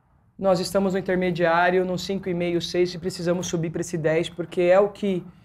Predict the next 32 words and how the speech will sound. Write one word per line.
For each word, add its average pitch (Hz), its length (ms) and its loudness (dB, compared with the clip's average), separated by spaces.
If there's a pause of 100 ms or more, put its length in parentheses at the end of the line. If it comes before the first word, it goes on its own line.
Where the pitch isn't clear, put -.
(460)
é 202 140 4
o 202 80 4
que 202 120 -4
o 233 40 4
mercado 214 500 2
espera 185 300 2
da 165 100 2
gente. 165 480 -6 (360)
Futebol, 214 500 4
além 208 200 4
de 190 100 -6
entreter, 185 580 2 (100)
é 226 120 4
um 220 160 4
grande 196 300 4
negócio. 165 520 -2 (540)
Os - 160 -2
clubes 247 400 0
são 269 200 2
clientes 226 580 0
das 190 120 -2
suas 190 180 0
instituições, 170 840 -6
então 196 240 -2
o 185 40 -6
clube 214 440 2
aqui 196 400 -2 (340)
é 247 120 2
cliente 233 480 2
da 196 80 0
Federação 180 380 -2
Paulista, 202 640 -4